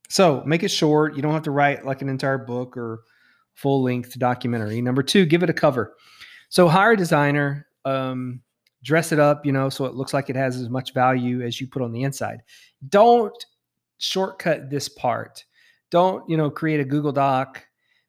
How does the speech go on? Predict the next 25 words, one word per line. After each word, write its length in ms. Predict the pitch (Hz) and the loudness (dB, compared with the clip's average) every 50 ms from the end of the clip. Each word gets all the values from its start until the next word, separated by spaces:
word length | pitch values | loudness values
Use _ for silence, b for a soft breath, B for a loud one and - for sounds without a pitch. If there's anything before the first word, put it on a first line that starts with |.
| _ _ _ - | _ _ _ -8
and 420 | 143 139 139 135 131 127 117 - | -6 -4 -4 -4 -4 -6 -8 -8
put 200 | - - 151 139 | -4 -2 -2 0
a, 300 | 135 127 123 120 123 - - _ _ _ _ - _ _ | 0 -2 -2 -4 -6 -8 -12 _ _ _ _ -20 _ _
uh, 420 | 131 127 123 123 120 123 127 139 156 160 _ _ _ _ _ _ _ _ _ _ _ _ _ _ _ _ _ _ _ _ _ | -8 -8 -6 -8 -8 -10 -12 -14 -16 -20 _ _ _ _ _ _ _ _ _ _ _ _ _ _ _ _ _ _ _ _ _
you 140 | - 139 135 | -6 -4 -2
know, 200 | 127 123 120 120 | -2 -2 -4 -4
go 220 | 117 113 135 135 | -4 -2 0 0
to, 180 | 131 127 127 131 _ b b b b b _ | 0 -2 -6 -10 _ b b b b b _
there's, 240 | 160 190 196 - 165 | 0 0 0 -2 0
there's 180 | 165 185 170 - | 0 0 2 4
so 160 | - 214 220 | 4 4 6
many 160 | 220 220 214 | 6 6 4
things 240 | 214 202 180 160 - | 4 2 2 2 2
you 80 | 180 | 0
could 160 | 151 165 143 123 | 0 -2 -2 0
do 160 | 147 160 160 | 2 2 2
that 140 | 143 127 123 | 2 2 2
aren't 160 | 131 139 131 | 0 0 -2
expensive. 640 | 117 - - - 127 127 - 110 110 107 107 117 - | -4 -6 -4 -4 -4 -4 -6 -8 -10 -12 -14 -8 -4
Get 160 | - 143 143 | -2 0 0
a, 180 | 143 135 131 - _ | 0 -2 -4 -6 _
go 140 | - 147 151 | -2 0 0
to 80 | 160 | 0
Canva, 720 | 147 156 - - 143 139 135 135 127 120 131 127 127 127 - _ _ _ _ _ _ _ _ _ _ _ _ _ _ - | -2 -4 -2 -2 0 0 2 0 0 0 -2 -2 -2 -4 -8 _ _ _ _ _ _ _ _ _ _ _ _ _ _ -8
uh, 360 | - 131 123 120 120 120 120 | -6 -4 -2 -2 -4 -4 -6